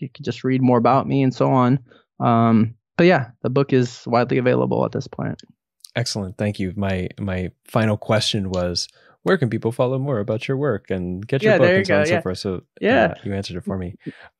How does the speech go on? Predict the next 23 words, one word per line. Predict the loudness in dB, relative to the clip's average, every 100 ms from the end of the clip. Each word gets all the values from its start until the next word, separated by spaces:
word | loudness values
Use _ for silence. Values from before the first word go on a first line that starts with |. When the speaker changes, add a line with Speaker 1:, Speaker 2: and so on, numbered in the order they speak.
| 0
Speaker 2:
Uh, | 2 4
Speaker 1:
maybe | 4 6
I'll | 4
say | 4 2
the | 2
title. | 4 4 6 4
It's | 2
the, | 0
the | 0 2 0
Psilocybin | 2 2 2 2 2 0
Connection, | 2 0 0 -2 0
Psychedelics, | 0 0 4 4 4 2 -2
the | -4
Transformation | -2 -4 -2 -4 -2 -4
of | -2
Consciousness | -2 0 -2 0 0 2
and | 4 4
Evolution | 4 0 2 4
on | 4
the |
Planet, | 4 2 2 4
Integral | 6 6 4 0
Approach. | -2 -4 -6 -8